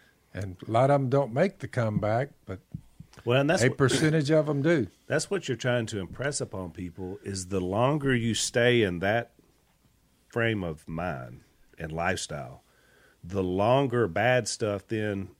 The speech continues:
Speaker 2: attaches to you and how you operate, and the more damage it causes, usually in your relationship.
Speaker 1: The sad part is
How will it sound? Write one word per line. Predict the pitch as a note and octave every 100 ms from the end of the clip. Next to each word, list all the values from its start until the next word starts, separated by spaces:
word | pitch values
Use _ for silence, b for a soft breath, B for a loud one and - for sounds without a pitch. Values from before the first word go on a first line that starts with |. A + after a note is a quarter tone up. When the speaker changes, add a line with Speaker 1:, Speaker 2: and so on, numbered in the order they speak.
| _ -
Speaker 2:
attaches | - - A#2 A#2+ G#2+ F#2
to | - -
you | F#2+ F2 B2+ F#2+ F2+ G#2+ _
and | F2+ E2
how | F#2
you | F#2+ F#2+ G2
operate, | D#3 - C#2+ C2 - - b b b b b
and | G2+ G2+
the | F#2+
more | G2 B2
damage | A2 G#2 C#3 C#3+ G2+ F#2
it | -
causes, | F2+ F2 F2 A2+ F#2+
usually | F#2 G2+ A2+ F#2+
in | F#2+
your | G2+ A2+
relationship. | B2 G3 - D#3 C3+
Speaker 1:
The | G#2
sad | - C3 C#3+ C#3
part | - G#2 G2+ G2
is | G2+ G#2+ G#2 -